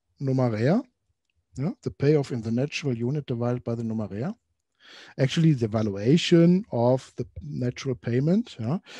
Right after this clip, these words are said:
so that here is the valuation formula. And the change of numeraire. So it's the product of the natural one and the change of numeraire.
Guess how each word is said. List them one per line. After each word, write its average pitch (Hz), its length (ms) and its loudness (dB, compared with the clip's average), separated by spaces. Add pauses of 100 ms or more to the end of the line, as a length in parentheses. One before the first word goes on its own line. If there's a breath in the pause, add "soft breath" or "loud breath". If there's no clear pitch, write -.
(240 loud breath)
so 110 140 -8
that 120 200 2
here 127 200 2
is 127 160 -2
the 123 120 -6
valuation 107 460 -6
formula. 143 500 -6 (1500 loud breath)
And 208 520 6 (1040)
the 180 120 4
change 160 460 4
of 143 200 -2
numeraire. 170 540 2 (1080 soft breath)
So - 160 -4
it's 143 160 -2
the 151 80 0
product 190 540 2
of 139 340 -2 (300)
the 131 80 -2
natural 143 400 0
one 151 300 2
and 127 280 -2
the 156 80 -12
change 120 300 -6
of 123 140 -10
numeraire. 87 440 -12